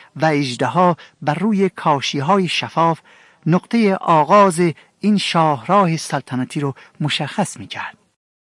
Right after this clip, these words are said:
نبوکدنصر برای همسر زیبای خود که شاهزاده‌ای از اهل ماد بود، باغ معلقی ساخته بود که یونانیان آن را یکی از عجایب هفتگانی جهان می‌شمردند. او که به خاطر این دستاوردهای چشمگیر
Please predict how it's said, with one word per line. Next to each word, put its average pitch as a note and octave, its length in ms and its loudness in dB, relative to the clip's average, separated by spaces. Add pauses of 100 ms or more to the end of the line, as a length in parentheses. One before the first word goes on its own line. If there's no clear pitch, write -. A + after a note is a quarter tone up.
نبوکدنصر G3+ 800 0 (260)
برای G#3 360 4
همسر F3+ 500 0
زیبای E3+ 520 2
خود D3 300 -4 (300)
که - 100 -4
شاهزاده‌ای F3 1000 0
از D#3+ 260 -4
اهل E3 340 -2
ماد C3+ 380 0
بود، D#3 380 -2 (340)
باغ G3+ 440 2 (220)
معلقی D#3+ 580 0
ساخته G3+ 420 0
بود F#3+ 180 0
که E3+ 140 -8
یونانیان D#3 640 2
آن G#3 200 0
را G3 220 2 (260)
یکی G#3 260 0
از F#3+ 180 0 (220)
عجایب C#3+ 680 0 (180)
هفتگانی C#3+ 840 -2
جهان D#3 320 2
می‌شمردند. G#2 680 -6 (440)
او E3 140 2
که - 140 -6
به D#3+ 120 -2
خاطر D#3 400 0
این G#3 180 2
دستاوردهای D#3+ 1000 0
چشمگیر D#3+ 720 -2